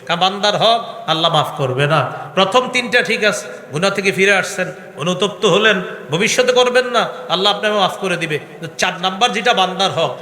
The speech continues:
এটা আল্লাহ মাফ করবে না বান্দা মাফ না করা পর্যন্ত। তাহলে তওবার মৌলিক তিনটি শর্ত,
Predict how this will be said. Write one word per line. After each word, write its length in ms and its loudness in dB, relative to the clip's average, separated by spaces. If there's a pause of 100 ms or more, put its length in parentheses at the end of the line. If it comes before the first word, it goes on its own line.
(160)
এটা 220 0
আল্লাহ 440 -2
মাফ 140 -2 (120)
করবে 280 0
না 240 4 (280)
বান্দা 440 2
মাফ 400 0
না 200 0
করা 240 -2
পর্যন্ত। 680 0 (260)
তাহলে 220 2
তওবার 440 0
মৌলিক 440 0
তিনটি 300 -4
শর্ত, 480 0